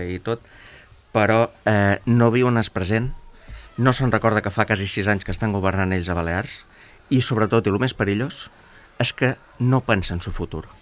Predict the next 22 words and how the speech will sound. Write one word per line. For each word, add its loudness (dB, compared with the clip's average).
O -8
sigui, 0
estan 2
mirant 4
cap -4
al -10
passat, -4
estan 6
visquent 6
el 4
dia, 4
però 4
no 4
veuen 2
plans. 4
Aquí 0
fa -6
falta -2
un 0
plan 2
de 0
contingència 0